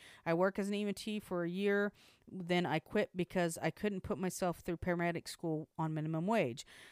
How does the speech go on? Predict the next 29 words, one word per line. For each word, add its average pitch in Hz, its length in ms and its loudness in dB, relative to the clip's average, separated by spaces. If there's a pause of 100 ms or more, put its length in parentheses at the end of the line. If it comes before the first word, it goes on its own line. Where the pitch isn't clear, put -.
(100)
I 165 80 4
went 165 240 2
back 175 260 8
to 220 280 2
hosting 185 600 0
at 175 140 2
a 180 60 4
restaurant 165 580 0
to 180 100 -6
make 170 200 0
ends 180 240 0
meet 156 280 0 (300)
while 170 160 4
I 165 100 6
worked 180 400 4
a 185 60 0
year 214 400 2
through 214 180 -2
paramedic 185 480 0
school, 147 420 -2 (220)
one 190 200 4
of 202 80 2
the 190 80 2
most 175 240 0
challenging 196 460 2
things 175 280 -2
I'd 165 80 0
ever 165 200 0
done. 160 300 0